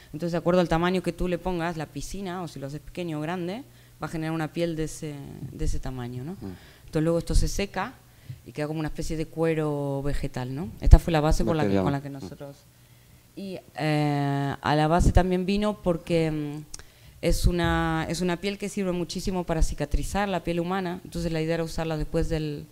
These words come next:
Speaker 1: tatuaje de clorofila, utilizarla un poco para sanar la zona del tatuaje, ¿no?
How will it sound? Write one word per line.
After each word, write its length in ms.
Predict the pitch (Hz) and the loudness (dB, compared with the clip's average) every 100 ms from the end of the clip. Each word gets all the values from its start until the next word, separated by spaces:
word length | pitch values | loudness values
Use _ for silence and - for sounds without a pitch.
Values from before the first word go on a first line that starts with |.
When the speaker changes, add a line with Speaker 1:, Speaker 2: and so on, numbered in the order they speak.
| - - - - | -20 -20 -20 4
Speaker 1:
tatuaje 380 | 143 170 165 170 | 4 4 2 2
de 100 | 156 | 2
clorofila, 500 | 156 151 - 180 196 | 0 -2 -2 -2 -2
utilizarla 520 | 175 151 - 147 156 | -2 -4 -2 0 0
un 100 | 151 | 0
poco 180 | 156 156 | -4 -2
para 220 | 147 147 | 2 4
sanar 480 | - 135 139 139 131 - - - - - | 4 2 -2 -4 -6 -2 -2 -2 -8 -6
la 100 | 131 | 2
zona 220 | 139 143 | 4 6
del 100 | 135 | 2
tatuaje, 460 | 131 127 123 - - | -2 -4 -6 -8 -12
¿no? 120 | 156 | -14